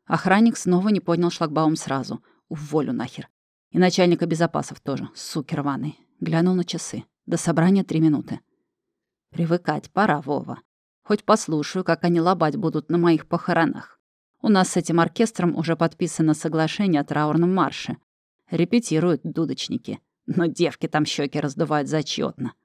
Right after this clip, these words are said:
хохотнул дед. Щёки, дудки, мундштук.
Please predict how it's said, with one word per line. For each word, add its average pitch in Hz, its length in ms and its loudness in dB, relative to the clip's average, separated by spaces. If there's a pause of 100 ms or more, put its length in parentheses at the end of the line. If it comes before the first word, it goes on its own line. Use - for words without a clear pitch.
(200)
хохотнул 147 500 -4
дед. 131 300 -8 (460)
Щёки, - 680 -8
дудки, 135 480 -6
мундштук. 160 720 -2